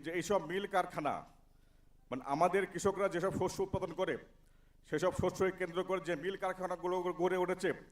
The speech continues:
সেগুলোর আকার দিন দিন বৃদ্ধি পাচ্ছে। আর আমাদের কৃষকদের অর্থনৈতিক অবস্থা কিংবা এই উপজেলার কৃষকের সংখ্যা দিন দিন কমে যাচ্ছে।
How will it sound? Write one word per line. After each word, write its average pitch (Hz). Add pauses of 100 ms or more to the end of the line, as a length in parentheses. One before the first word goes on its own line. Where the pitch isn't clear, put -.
(560)
সেগুলোর 185 (140)
আকার 175
দিন 180
দিন 175
বৃদ্ধি 165
পাচ্ছে। 160 (920)
আর 127
আমাদের 170
কৃষকদের 175
অর্থনৈতিক 160
অবস্থা 165 (800)
কিংবা 151
এই 165
উপজেলার 160
কৃষকের 170
সংখ্যা 160 (560)
দিন 202
দিন 202
কমে 160
যাচ্ছে। -